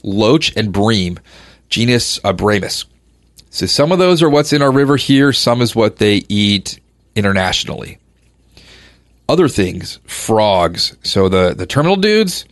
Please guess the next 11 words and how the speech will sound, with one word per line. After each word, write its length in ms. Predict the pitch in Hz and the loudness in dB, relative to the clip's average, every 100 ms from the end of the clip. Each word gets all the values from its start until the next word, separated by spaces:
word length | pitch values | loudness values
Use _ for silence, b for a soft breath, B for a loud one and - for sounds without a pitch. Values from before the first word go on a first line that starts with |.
| _ _ | _ _
they 120 | 120 | 0
get 200 | 123 120 | 2 2
more 280 | 120 120 120 | 2 2 2
quote-unquote 560 | - 120 117 127 113 95 | 0 2 2 2 -2 0
blow-ups 680 | 101 110 120 127 - - - | 2 2 2 2 -2 -6 -2
on 460 | 98 95 95 92 - b b - | 0 2 0 -2 -8 b b -12
spro 380 | - 117 139 - | -4 0 2 2
frogs 540 | 107 90 - - - b b b b b b _ | 0 0 -2 -10 -16 b b b b b b _
than 140 | 95 - | -8 -4
anything 400 | 107 127 151 139 | -2 0 0 0
else. 400 | 104 87 - | 0 0 -6